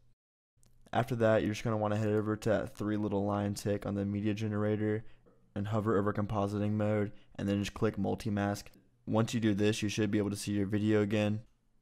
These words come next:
You then wanna go over to pan crop and turn off lock aspect ratio.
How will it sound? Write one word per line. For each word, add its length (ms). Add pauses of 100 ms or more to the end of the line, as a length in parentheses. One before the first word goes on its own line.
(160)
You 120
then 220
wanna 180
go 140
over 220
to 80
pan 340
crop 400 (640)
and 160
turn 260
off 440
lock 400
aspect 520
ratio. 600